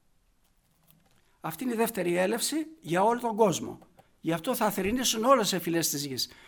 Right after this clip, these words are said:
Γιατί θα τον έχουν αποποιηθεί, θα τον έχουν κατηγορήσει, θα τον υβρίζουνε και θα έχει φύγει η νύφη. Τότε θα γίνει αυτό. Αυτό τώρα αναφέρεται εδώ ο Κύριος μας.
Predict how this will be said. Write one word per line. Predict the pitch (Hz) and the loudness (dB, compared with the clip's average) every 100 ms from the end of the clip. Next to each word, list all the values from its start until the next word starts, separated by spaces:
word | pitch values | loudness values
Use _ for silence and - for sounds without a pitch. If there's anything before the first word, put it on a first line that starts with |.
| - - | -20 -6
Γιατί | 160 156 175 226 | -4 -2 -4 -4
θα | - 175 | -4 -4
τον | 208 | -2
έχουν | 247 262 | -4 -2
αποποιηθεί, | 254 220 214 220 202 254 220 135 - - _ _ _ _ - | -2 -2 -2 0 0 -2 -2 -4 -8 -20 _ _ _ _ -10
θα | 156 | -6
τον | 185 | -4
έχουν | 214 220 | -2 -2
κατηγορήσει, | 208 190 185 170 160 185 233 302 269 285 - _ | 0 0 0 0 0 0 0 -2 -4 -6 -16 _
θα | - | -8
τον | 170 165 | -2 0
υβρίζουνε | 156 180 233 240 254 302 - - - | 0 0 0 0 0 -2 -6 -20 -10
και | - | -4
θα | 214 | 0
έχει | 269 262 | 0 2
φύγει | 320 262 | 2 2
η | 196 | 2
νύφη. | 170 - 87 - _ _ _ _ _ _ _ | 2 -2 -10 -18 _ _ _ _ _ _ _
Τότε | 233 254 190 | 2 2 2
θα | 175 | 0
γίνει | 175 160 | -2 -2
αυτό. | 143 - 123 - - - - | -4 -10 -14 -16 -20 -20 -4
Αυτό | 202 190 294 | -2 0 0
τώρα | 262 233 | 4 6
αναφέρεται | 208 196 180 214 185 180 | 6 4 4 2 2 0
εδώ | 160 156 160 147 - _ _ _ _ _ _ _ - _ _ _ _ - - _ _ _ - | 0 0 -2 -4 -8 _ _ _ _ _ _ _ -20 _ _ _ _ -20 -20 _ _ _ -10
ο | |
Κύριος | 147 180 160 156 175 | -4 0 0 0 0
μας. | 240 269 - | -2 -2 -6